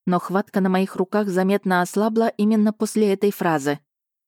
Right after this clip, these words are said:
«Наш с тобой случай нельзя назвать обычным, согласись»,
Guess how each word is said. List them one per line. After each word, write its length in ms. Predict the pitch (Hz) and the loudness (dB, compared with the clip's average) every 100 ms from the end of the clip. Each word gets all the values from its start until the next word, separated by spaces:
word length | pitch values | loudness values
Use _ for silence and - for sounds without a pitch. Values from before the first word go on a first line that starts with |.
| _ _ _ _ | _ _ _ _
«Наш 320 | 151 147 139 | -2 0 0
с 160 | - - | -4 -4
тобой 300 | 151 143 151 | -2 0 0
случай 460 | - 180 185 - 143 | 0 -2 -2 -2 -2
нельзя 400 | 156 170 170 170 | 0 0 0 0
назвать 420 | 147 139 139 147 | -2 -2 -2 -2
обычным, 480 | 139 139 - 175 151 | 0 -2 -2 -8 -6
согласись», 720 | - 160 170 - 143 - | -2 2 2 0 -6 -6